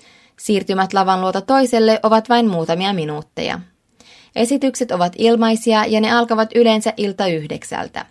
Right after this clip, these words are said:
Soittoa riittää läpi yön. Päivisin on kansallismusiikkiin liittymiä tapahtumia, joissa muun muassa lapset saavat kokeilla ohjatusti klezmer-musiikin perinteisiä soittimia. Lapsille on lisäksi tarinatuokioita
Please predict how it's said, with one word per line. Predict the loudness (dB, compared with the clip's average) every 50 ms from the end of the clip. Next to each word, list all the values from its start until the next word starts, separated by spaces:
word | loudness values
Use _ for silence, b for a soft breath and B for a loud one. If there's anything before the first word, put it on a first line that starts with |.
| _ b b b b b b b _
Soittoa | -2 0 2 2 2 0 0 -2 -2 -2
riittää | -2 -4 -4 -4 _ -2 0 0 0
läpi | -2 -2 -4 -6 -8 -6 -6
yön. | -6 -6 -6 -8 -10 -14 -16 _ _ _ b b b b b b b b b b
Päivisin | 0 2 2 4 2 0 0 -2 -4 -4 -4 -4
on | -6 -4 0
kansallismusiikkiin | 2 2 2 2 0 -2 -2 -4 -4 -6 -6 -6 -4 -4 -4 -4 -4 -6 -6 -4 -4 -4
liittymiä | -4 -6 -6 -6 -6 -4 -4 -2
tapahtumia, | -2 -2 -2 0 -2 -2 -2 -4 -8 -6 -6 -4 -2 -2 -4 -4 -6 -6
joissa | -6 -6 -4 -4 -4 -4 -2
muun | 0 2 2 2
muassa | 2 2 0 0 -2 0 2 2
lapset | 4 2 2 0 -4 -6 -2
saavat | -2 0 0 0 -2 -2
kokeilla | -4 -6 -4 -2 -2 0 2 2 2
ohjatusti | 0 0 0 -2 -4 -4 -4 -6 -8 -8 -10
klezmer-musiikin | -6 -2 -2 -2 -2 -2 -4 -6 -6 -4 -6 -6 -6 -4 -6 -4 -4 -4 -6 -6 -6
perinteisiä | -6 -4 -4 -6 -4 -4 -4 -4 -2 -2 -4 -4 -4
soittimia. | -4 -6 -6 -6 -8 -12 -14 -12 -12 -14 -14 -16 -18 _ _ B B B B B B B B B B
Lapsille | 2 2 2 2 0 -4 -4 0 0 -2 -2 -2
on | -4 -6 -2 -2
lisäksi | -2 0 0 -2 -2 -4 -4
tarinatuokioita | -4 -2 0 0 0 -2 -2 -2 -2 0 0 -2 -2 -2 -2 0 0 0 0 -2 -2 -2